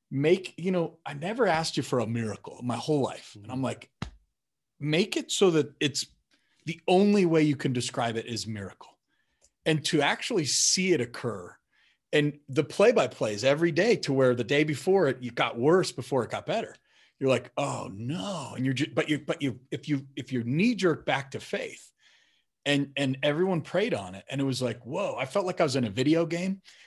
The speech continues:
Speaker 1: and the download occurred, and there, and there he was.
Speaker 2: Yeah.
Speaker 1: Um, so it is amazing when you can hand the keys of the car over and go, "Hey, look,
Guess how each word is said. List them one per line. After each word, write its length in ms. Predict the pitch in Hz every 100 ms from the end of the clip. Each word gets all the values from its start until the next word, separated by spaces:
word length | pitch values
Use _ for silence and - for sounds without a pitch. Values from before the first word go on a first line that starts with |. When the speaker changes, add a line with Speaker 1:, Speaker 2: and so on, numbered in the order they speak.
| _ -
Speaker 1:
and 380 | 135 123 120 -
the 100 | 139
download 520 | 131 127 139 131 120
occurred, 540 | 120 - 123 120 117 127
and 180 | 127 113
there, 280 | 113 113 107 117
and 120 | 107
there 140 | 107
he 60 | 101
was. 460 | 117 - - - - _ _ -
Speaker 2:
Yeah. 180 | 95 92
Speaker 1:
Um, 340 | 104 98 95 _ _ _
so 160 | - 143
it 200 | 139 160
is 180 | 202 156
amazing 540 | 135 139 156 135 120
when 140 | 117 117
you 120 | 110
can 340 | - 110 98 - _ _ _ _ _ _
hand 280 | - 147 139
the 60 | 131
keys 340 | - 139 127
of 60 | 120
the 60 |
car 300 | 117 123 113
over 260 | 113 110 110
and 100 | 110
go, 120 | 110
"Hey, 160 | 120 127
look, 300 | 123 107